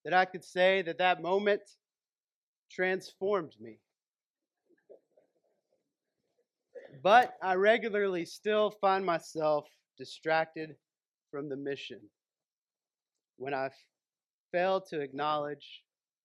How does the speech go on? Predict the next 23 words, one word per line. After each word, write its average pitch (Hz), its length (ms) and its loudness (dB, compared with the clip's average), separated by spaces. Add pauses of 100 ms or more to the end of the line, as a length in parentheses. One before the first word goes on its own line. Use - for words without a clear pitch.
(300)
deeper 139 300 -14
needs. 117 300 -14 (2500)
It's - 440 -8
not 180 380 0
what 185 160 -4
we 160 100 -8
give 160 400 -4 (1120)
financially 131 800 -6 (1200)
for 160 100 -6
the 160 100 -6
church 190 420 -4
to 165 80 -8
meet 180 260 0
financial 170 640 -4
needs, 156 680 -6 (460)
but 156 160 -2
also 156 680 0 (100)
how 139 120 -4
we 143 180 -8
interact 147 500 -2 (1120)
with 110 80 -20
one 120 200 -14
another. 107 360 -18